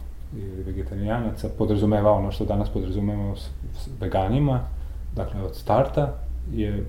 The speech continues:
podrazumevao od, e, isključivanje i borenje protiv, e, korišćenja i ubijanja životinja,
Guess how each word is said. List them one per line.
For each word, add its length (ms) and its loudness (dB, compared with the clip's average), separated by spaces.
podrazumevao 840 4
od, 200 -2
e, 20 -8
isključivanje 760 -2
i 120 -4
borenje 360 -2
protiv, 440 -2
e, 580 -8
korišćenja 680 -4
i 120 -6
ubijanja 340 -2
životinja, 760 2